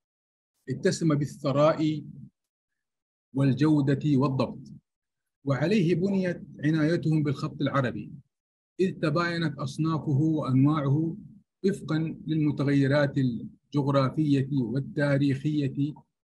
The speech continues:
وأغراضه ومقاصده بين كوفي وحجازي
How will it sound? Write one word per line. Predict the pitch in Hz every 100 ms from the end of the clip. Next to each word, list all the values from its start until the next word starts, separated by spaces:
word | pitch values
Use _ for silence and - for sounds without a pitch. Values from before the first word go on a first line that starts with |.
| _
وأغراضه | 139 143 127 139 151 139 135 139 147 135
ومقاصده | 120 156 - 143 139 160 143 139 143 151 - - _ -
بين | 147 143 131
كوفي | 151 135 147 160 151 143 143 -
وحجازي | 131 135 131 135 131 123 147 139 139 139